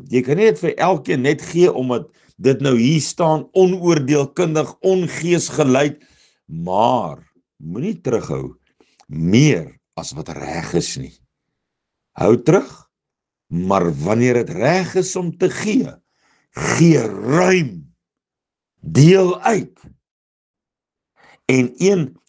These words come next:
en so persoon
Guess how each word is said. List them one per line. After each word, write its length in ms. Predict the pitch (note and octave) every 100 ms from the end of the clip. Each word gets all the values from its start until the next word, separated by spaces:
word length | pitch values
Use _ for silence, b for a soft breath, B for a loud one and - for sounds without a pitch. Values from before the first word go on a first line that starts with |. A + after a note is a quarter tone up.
| _
en 520 | G3+ B3+ G#3+ C#3 C#3+ _ _ _ _ _ _ _ _ _ _
so 480 | - - - A#3+ C#4 C4+
persoon 540 | G#3 - A#2 D#2 C2+